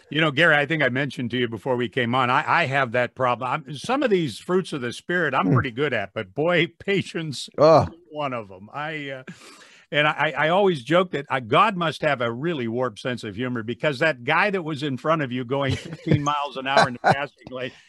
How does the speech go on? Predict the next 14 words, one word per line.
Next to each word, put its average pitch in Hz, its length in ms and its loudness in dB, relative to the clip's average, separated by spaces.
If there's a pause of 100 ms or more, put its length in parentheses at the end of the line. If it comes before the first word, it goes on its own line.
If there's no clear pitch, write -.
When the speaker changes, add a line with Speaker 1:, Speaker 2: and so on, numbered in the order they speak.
(120)
Speaker 1:
he 175 100 2
Speaker 2:
Yeah. 220 60 2
Speaker 1:
was 240 180 6
in 180 80 -8 (140)
front 185 220 2
of 160 60 -2
me 175 180 4
last 139 420 2
week. 135 300 0 (520)
And 147 140 -2
there 160 120 0
was 156 180 -2
a 151 80 -2
woman 208 540 -2